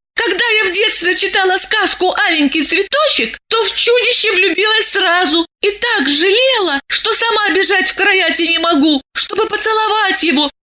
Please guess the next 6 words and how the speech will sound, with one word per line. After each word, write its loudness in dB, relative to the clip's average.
и -2
в -2
принца 0
превратить. 0
Елисеев 0
усмехнулся. -2